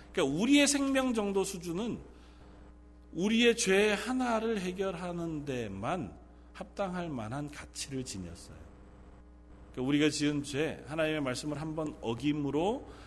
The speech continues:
지은 죄, 그것을 하나님께서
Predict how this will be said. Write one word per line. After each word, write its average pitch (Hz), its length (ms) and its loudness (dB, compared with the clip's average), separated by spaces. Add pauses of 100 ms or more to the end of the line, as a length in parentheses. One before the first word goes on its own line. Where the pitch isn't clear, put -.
(180)
지은 147 460 2
죄, 127 540 0
그것을 170 400 0
하나님께서 165 880 -2